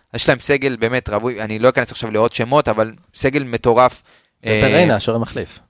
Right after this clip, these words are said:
Speaker 1: פפר ריינה, שוער מחליף. יש להם, יש להם קבוצה מאוד מאוד טובה.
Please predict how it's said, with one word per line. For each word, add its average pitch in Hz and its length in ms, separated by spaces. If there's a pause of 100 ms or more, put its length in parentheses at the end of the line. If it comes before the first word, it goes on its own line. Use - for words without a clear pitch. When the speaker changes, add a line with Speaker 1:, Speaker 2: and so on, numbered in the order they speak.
(260)
Speaker 1:
פפר 110 220
ריינה, 110 180
שוער 110 160
מחליף. 139 320 (440)
יש 143 180
להם, 151 260
יש 143 200
להם 151 100
קבוצה 120 240
מאוד 131 240
מאוד 131 180
טובה. 135 300